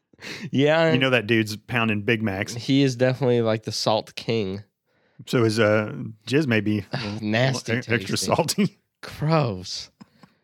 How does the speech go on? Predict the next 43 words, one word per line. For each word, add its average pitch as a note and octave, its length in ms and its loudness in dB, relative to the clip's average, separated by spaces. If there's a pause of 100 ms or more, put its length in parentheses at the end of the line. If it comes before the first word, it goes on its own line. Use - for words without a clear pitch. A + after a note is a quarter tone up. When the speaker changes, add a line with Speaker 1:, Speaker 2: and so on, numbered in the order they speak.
(280)
Speaker 2:
This - 280 -8
conversation G#2 640 0
is G2 100 -4
dying F#2+ 380 -2 (100)
quick A#3+ 260 -4
now. G#2 300 -6
Speaker 1:
Uh, D4 40 2
yeah. E3 440 2
Speaker 2:
I C#3+ 80 2
just - 220 -6
can't. F#2+ 340 -6
Speaker 1:
The, F3 420 -4
I D#3 120 -4 (180)
hate A2+ 240 -2
Steven A2 460 0
Seagal. F#2 580 -2 (500)
I A2 140 -4
hate G#2 300 -4
everything F#2 400 -2
about F2 320 -2
him. E2+ 160 -6 (340)
Speaker 2:
All B2+ 60 0
right, B2 100 -2
so - 100 -4
you're C#3 140 2
going C3 220 2
with A#2+ 100 0
some A2+ 320 0
random G#2+ 920 0
jock-looking G#2 580 0
dude G2 240 -2
from F#2+ 160 -4
The F#2 80 -4
Babysitter. E2 580 -6
Speaker 1:
Yeah, A2+ 300 4
sure. F#2 440 -2
Speaker 2:
Okay. E2+ 380 -8 (360)
All E2+ 100 -10
right. C#2 240 -14 (460)
All G3+ 100 0
right, F3 140 0
and A3+ 240 0
last, F3 640 0